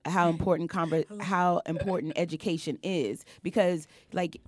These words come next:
Speaker 1: like, for instance, like, with my grandmother, my mother decided, rest in peace, that she wanted to go back and get her, um, college education, and she was, like,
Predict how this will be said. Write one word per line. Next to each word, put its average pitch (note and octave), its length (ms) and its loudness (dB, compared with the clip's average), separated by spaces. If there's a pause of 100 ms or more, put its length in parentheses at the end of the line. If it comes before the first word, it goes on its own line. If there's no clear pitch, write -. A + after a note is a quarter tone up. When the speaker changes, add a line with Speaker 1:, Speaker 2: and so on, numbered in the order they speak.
Speaker 1:
like, F#3 180 0
for - 120 -10
instance, G#3+ 260 -6
like, D#3 160 -2
with F3 100 -6
my G#3 140 0
grandmother, F#3 520 0
my E3+ 180 -2
mother F#3 340 0
decided, D3+ 640 -2
rest D3 220 -8
in C#3 80 -6
peace, D3 240 -6 (240)
that D3+ 100 -2
she F3+ 460 -6
wanted D#3+ 340 -2
to D3 80 -4
go E3 180 2
back D#3 280 -2
and D3 100 -4
get D3 140 -2
her, D3+ 500 -4
um, C#3+ 440 -6
college D3+ 380 -2
education, D#3 720 -4
and C3 140 -8
she G#3 120 -8
was, E3 140 -8
like, A2 260 -8